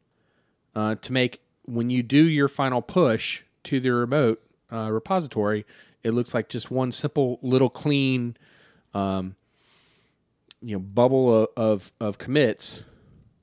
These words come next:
rather than seeing your commits interspersed through other commits that other team members may have done. And the commit,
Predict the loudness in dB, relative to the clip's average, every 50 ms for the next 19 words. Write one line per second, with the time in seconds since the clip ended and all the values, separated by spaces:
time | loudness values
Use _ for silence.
0 | _ _ _ _ -2 2 2 4 4 4 2 2 0 -2 -2 -2 -2 0 0 0
1 | 2 0 0 -2 -2 -4 -2 -2 -2 -2 -4 -8 -10 -12 -16 -20 -20 -20 _ _
2 | _ _ _ _ _ _ _ 4 4 6 4 4 2 0 2 4 6 6 6 4
3 | 0 -8 -16 -20 -12 -4 0 2 2 4 4 4 2 2 2 4 4 4 2 2
4 | -2 -4 -2 -2 -4 -4 -2 -2 -4 -4 -4 _ _ -4 0 0 0 0 -2 -4
5 | -8 -6 -6 -6 -4 -4 -4 -4 -4 -6 -6 -6 -6 -6 -6 -8 -8 -10 -12 _
6 | -10 -10 -10 -12 -16 -20 -20 -20 -20 -20 -20 -20 0 2 4 4 6 4 2 2
7 | 4 4 4 2 0